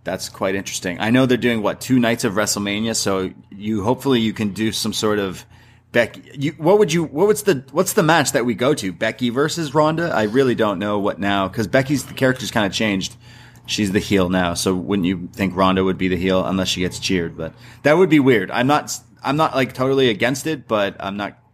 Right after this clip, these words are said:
saying it's, uh, I, I mean, I want Summer Rae to win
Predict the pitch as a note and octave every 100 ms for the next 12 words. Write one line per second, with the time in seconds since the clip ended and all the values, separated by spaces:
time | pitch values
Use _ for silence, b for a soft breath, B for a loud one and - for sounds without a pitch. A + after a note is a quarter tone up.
0 | _ - A2+ G2 F2+ F2 - F#2 F2 -
1 | D3 C#3+ D#3 D3 B2 D#3 E3 A#2 B2+ A2
2 | F#2+ G#2 E2+ E2 F#2+ F2 G#1